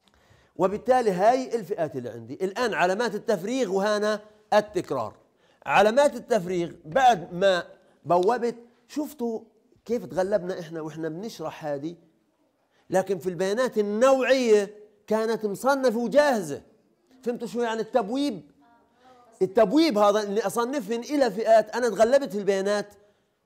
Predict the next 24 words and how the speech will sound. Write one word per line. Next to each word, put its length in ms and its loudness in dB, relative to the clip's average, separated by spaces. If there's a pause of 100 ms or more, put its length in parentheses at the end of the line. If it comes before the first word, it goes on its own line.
(120)
الكمية، 640 -2
لكن 220 -2
البيانات 320 0
النوعية 680 0 (240)
مصنفة 400 -2
وجاهزة. 520 0 (460)
كانت 440 -2
ممتاز 500 0
وجيد، 340 0
جيد 180 0
جدًا، 320 -4 (160)
مفصولات، 540 -6
كل 80 -10
واحدة 220 -4
في 100 -12
فئة 180 -8
لحالها، 420 -10
صح؟ 300 -12 (500)
لكن 420 4
هان 420 2 (440)
أنا 200 4
اللي 140 4
مضطر 560 4
أحط 540 0